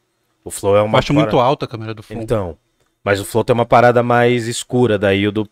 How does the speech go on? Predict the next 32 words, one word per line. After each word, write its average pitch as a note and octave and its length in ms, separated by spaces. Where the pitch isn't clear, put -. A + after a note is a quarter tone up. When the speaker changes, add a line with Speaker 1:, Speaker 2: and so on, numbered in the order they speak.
Speaker 1:
o G#2 180
do G2+ 120
Podpah G#2 520
tem A#2+ 120
uma A#2 140
parada G#2 420
mais A2 240
clara, F#2+ 460
assim, - 200
entendeu? F#2 340
Speaker 2:
É. D#3+ 200
Speaker 1:
É... D#3 60
acho D3+ 200
que G#3 100
muda, G3 260
inclusive, E3+ 440
na F#3 120
questão F3 260
dos E3 120
conteúdos D#3+ 480
dos B2 140
caras. E2 360
Speaker 2:
Vamos G#3+ 200
ver D#3+ 80
aquele C#3 200
vídeo B2+ 220
que C3+ 60
os - 80
cara A#2 180
falou? C3+ 320
Speaker 1:
Tá. F#2 300
Speaker 2:
E B2+ 480